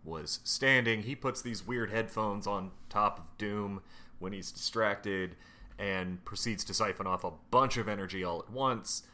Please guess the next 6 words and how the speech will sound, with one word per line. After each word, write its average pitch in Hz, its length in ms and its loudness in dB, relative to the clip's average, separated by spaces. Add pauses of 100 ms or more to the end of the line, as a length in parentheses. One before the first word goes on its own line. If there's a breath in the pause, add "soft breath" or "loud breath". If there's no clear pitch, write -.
(360 soft breath)
um, 87 640 0 (800)
apparently 110 540 2 (480)
powering 101 580 6 (280)
this - 400 -2 (340)
symbiotic 87 760 -2
man 87 380 -4